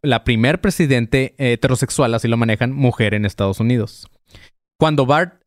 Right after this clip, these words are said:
cuando Bart lo sacan de su casa, se muda, de su banda, perdón, se muda a la, a, con Lisa a la Casa Blanca. En un comunicado de Lisa con su equipo, cuando está como que en, en la oficina acá de, de ahí de la Casa Blanca, güey,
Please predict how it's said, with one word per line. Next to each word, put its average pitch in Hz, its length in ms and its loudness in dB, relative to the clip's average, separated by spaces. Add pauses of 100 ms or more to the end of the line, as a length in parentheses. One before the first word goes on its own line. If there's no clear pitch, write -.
cuando 147 240 0
Bart 151 180 2
lo 185 120 0
sacan 202 240 0
de 190 100 0
su 196 120 -2
casa, 147 380 0
se 147 160 0
muda, 131 440 2
de 143 140 2
su 131 140 0
banda, 143 260 0
perdón, 139 320 -2 (300)
se 139 100 -6
muda 123 360 2
a 127 160 -4
la, 104 180 -2
a, 117 180 -6
con 110 160 0
Lisa 107 240 0
a 104 40 0
la 95 100 -4
Casa 104 180 -2
Blanca. 120 380 -4 (1080)
En 143 140 2
un 156 80 0
comunicado 175 580 2
de 160 120 4
Lisa 143 420 0
con 139 140 0
su - 80 0
equipo, 156 360 -2
cuando 113 180 0
está 101 180 -4
como 120 200 -2
que 107 120 -2
en, 98 200 -4
en 107 160 -4
la 98 80 0
oficina 104 460 0
acá 107 200 0
de, 104 280 0
de 101 100 -2
ahí 101 80 0
de 113 80 2
la 113 80 0
Casa 113 160 -2
Blanca, 135 300 0
güey, 107 240 -2